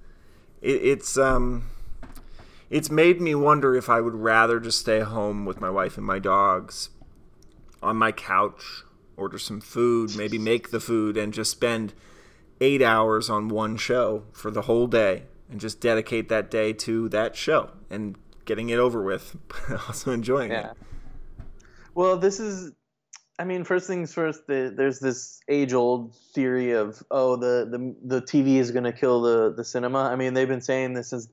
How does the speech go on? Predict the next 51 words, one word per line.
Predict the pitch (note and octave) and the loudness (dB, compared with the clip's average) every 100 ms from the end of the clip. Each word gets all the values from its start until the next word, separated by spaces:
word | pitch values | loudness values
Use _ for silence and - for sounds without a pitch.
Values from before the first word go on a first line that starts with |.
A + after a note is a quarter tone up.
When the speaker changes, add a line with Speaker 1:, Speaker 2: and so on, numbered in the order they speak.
| - | -12
Speaker 2:
literally | B2 A#2 B2+ C3 C3 B2+ A#2+ | -8 0 2 4 4 4 0
the | A#2 | -4
invention | A#2 A2+ A2+ A#2+ | -6 -6 -6 -8
of | G#2+ | -10
the | A2 | -10
T | A#2+ A#2 | -8 -4
V. | A#2 G2+ G2 _ _ _ _ _ - | -4 -4 -6 _ _ _ _ _ -8
Uh, | A2+ A2+ A2 | -2 0 0
and | B2 | 0
of | B2+ - | -2 -2
course, | D3 B2+ - | -2 0 -2
over | C3+ B2 B2 | -4 0 0
all | B2+ B2+ B2 | 2 2 -2
of | |
that | B2 A2+ | -4 -8
time, | - C3+ A#2+ A2+ | -8 -8 -8 -8
decades | C#3 C3+ A2 A2 A2+ | -6 -4 -6 -8 -10
now, | A2 G#2 | -8 -6
it | - | -6
hasn't | A#2 A#2+ G#2+ - - | -6 -8 -12 -14 -8
actually | A#2+ A#2 A2 G2 | -8 -6 -6 -4
killed | - A2+ G2+ | 0 0 0
the | G2+ | -2
cinema. | C#3 G#2 G2 A2 _ - _ _ _ | -2 -2 -4 -8 _ -20 _ _ _
So | - D#3 | -4 0
I | C#3 C#3 | 2 2
know | D#3 D3+ | 2 2
that, | D3 C#3 | 0 0
like, | C3 B2 | 0 -2
as | C#3+ | -4
much | C3 C3+ C3+ | -4 -6 -6
as | A#2+ | -10
we | B2 | -6
love | B2 A#2+ | -4 -6
to | B2 | -6
talk | B2 A#2+ | -6 -4
about | A#2 G#2+ | -6 -6
that | G#2+ - | -8 -6
fear | D#3+ C3+ | -2 0
of | A2+ | 0
it, | A2 | -2
it's | A2 | -4
not | C3 A#2+ A#2+ B2 | -4 -4 -6 -4
going | B2 B2 B2+ | 0 0 -2
to | A#2+ | -8
fully | - A2+ A2+ | -8 -6 -4
happen. | A2 A2 B2+ - _ | -4 -4 -6 -12 _
At | C#3+ | -4
the | C#3 | -2
same | D3 C#3+ | 0 -2
time, | D3+ G3+ C#3 B2 A#2+ | 0 0 0 -4 -10